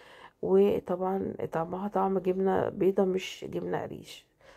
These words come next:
بس طبعا كانت حلوة برضو. آه، بس انا مفضلتش ان انا اشتغل بالمنفعة مرة تانية. آه،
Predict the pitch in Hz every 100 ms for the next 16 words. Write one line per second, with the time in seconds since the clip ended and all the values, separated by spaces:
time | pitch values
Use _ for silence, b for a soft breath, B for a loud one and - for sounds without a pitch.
0 | B - - 180 180 190 - 175 170 -
1 | 170 160 170 208 220 262 370 B B B
2 | B - 170 156 160 156 - 76 165 180
3 | 170 - - 208 - 202 180 180 185 185
4 | - 165 170 180 180 151 - 196 196 190
5 | 180 180 208 254 370 466 _ B B B
6 | B - - 165 165 165 180 185 175